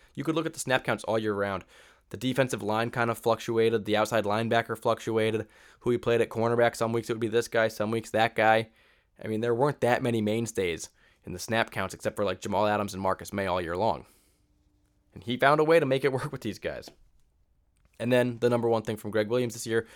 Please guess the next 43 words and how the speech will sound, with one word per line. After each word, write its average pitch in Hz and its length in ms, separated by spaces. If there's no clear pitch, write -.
the 123 100
run 110 220
stopping. 76 420
Second 127 340
best 123 220
run 113 200
defense 110 380
in 107 60
the 104 80
N 104 100
F 101 160
L. 90 260
Gregg 117 160
Williams, 104 440
with 110 160
this 123 140
defensive 113 480
line, 107 240
tr-, - 100
they're 127 200
able 120 140
to 104 60
trade 139 280
away 131 160
Leonard 113 280
Williams, 101 400
potentially 120 320
their 101 120
best 110 200
defensive 107 360
lineman, 98 280
lose 135 220
Quinnen 135 300
Williams 120 240
for 113 120
a 107 40
bunch 107 180
of 98 60
the 101 60
season 101 400
due - 80
to 107 100
injuries. 104 460